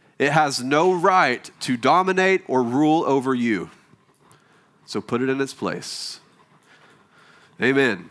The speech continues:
So now that we're clear on what a fast is and is not, I need to take you to Isaiah fifty-eight. Let's turn there together. Isaiah chapter fifty-eight. We're gonna discover how to ruin your fast. Isn't that a good thing to know?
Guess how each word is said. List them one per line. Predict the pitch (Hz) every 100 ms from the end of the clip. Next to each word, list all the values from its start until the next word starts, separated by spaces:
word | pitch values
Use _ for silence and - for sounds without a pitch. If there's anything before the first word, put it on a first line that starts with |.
| _ _ _ _ _ - -
So | 143
now | 156
that | 180
we're | 165 160
clear | 175 170
on | 165
what | 143 147
a |
fast | 147 139 160 -
is | 113 143
and | 120
is | 135 120
not, | 101 120
I | 117
need | 123
to |
take | 123 123 117
you | 120
to | - 120
Isaiah | 104 104 110 110 117 113
fifty-eight. | - 107 - 107 98 92 87 -
Let's | 110 -
turn | 127 120
there | 110
together. | - 98 92 85 82 - -
Isaiah | 113 113 110 127 135 135 131 - -
chapter | - 131 123
fifty-eight. | 110 147 135 131 127 135 - - -
We're | 151 208
gonna | 254
discover | 196 165 - 202 247 156 131
how | 147 180 185
to | 185
ruin | 175 277 269 190
your | 143
fast. | - 143 95 - - - - - _ _ - _ _ _ _ _ _ _ _ _ _ _ _ - - - - -
Isn't | 196
that | 277
a | 269
good | 220 247
thing | 233 226
to | 208
know? | 175 175 262